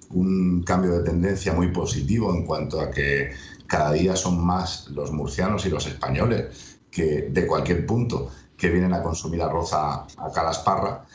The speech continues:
pero sí que es cierto que el momento es complejo para ellos y precisamente queremos dar visibilidad y queremos,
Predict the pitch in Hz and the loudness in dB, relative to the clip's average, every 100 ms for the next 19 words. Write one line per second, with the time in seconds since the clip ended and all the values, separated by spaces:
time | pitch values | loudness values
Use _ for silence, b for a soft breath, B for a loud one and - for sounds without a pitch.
0 | B - 87 82 - 90 - 90 147 85 | B -2 0 0 0 0 0 0 0 0
1 | 76 73 76 78 - 76 69 80 80 85 | 0 0 0 -2 -4 -2 -2 0 0 0
2 | - 69 69 76 78 - B B B B | 0 0 2 0 -2 -6 B B B B
3 | - 90 90 90 87 90 95 90 92 98 | -2 2 4 4 2 2 4 2 4 2
4 | 87 85 87 - 90 90 87 - 85 85 | 2 2 2 0 0 2 2 0 2 2
5 | 82 87 110 123 B B B - - 85 | 2 0 0 -2 B B B -6 -2 0
6 | 80 85 85 85 87 85 - | 2 2 4 4 4 2 0